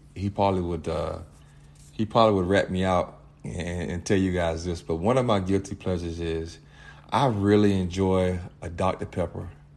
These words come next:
every blue moon. I'm so mad I said that, but I gotta be vulnerable and tell you guys that. <laughs> One of my guilty pleasures is every blue moon, every, you know, every blue moon,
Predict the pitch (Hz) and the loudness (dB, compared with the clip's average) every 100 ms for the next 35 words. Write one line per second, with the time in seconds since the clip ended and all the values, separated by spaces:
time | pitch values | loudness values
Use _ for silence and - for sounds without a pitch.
0 | - 92 92 85 90 87 82 82 85 - | -8 -4 -2 -2 -4 -4 -6 -8 -12 -18
1 | - - - - - - - - - - | -20 -20 -20 -20 -20 -20 -20 -20 -20 -20
2 | - - - 110 - 113 110 101 92 95 | -20 -18 -6 0 2 4 4 4 2 0
3 | 90 85 82 101 117 - 95 101 98 92 | 0 -2 -4 2 2 4 2 2 2 0
4 | 90 90 87 85 80 85 85 82 87 85 | 0 -2 -2 -6 -6 -6 -6 -6 -6 -6
5 | 85 - 208 381 - - 415 - - 254 | -8 -2 -2 0 -4 6 6 6 0 6
6 | 143 185 156 131 117 127 117 101 120 113 | 8 8 6 2 6 4 4 2 4 4
7 | 110 98 98 90 87 - - - - - | 2 0 2 0 -2 -10 -20 -20 -20 -20
8 | - - - - 254 320 294 240 208 135 | -20 -20 -20 4 8 8 6 2 6 6
9 | 117 113 139 - 135 139 131 95 101 127 | 6 2 -2 -2 0 0 -2 -2 -4 -4
10 | 131 110 87 87 | -8 -8 -8 -10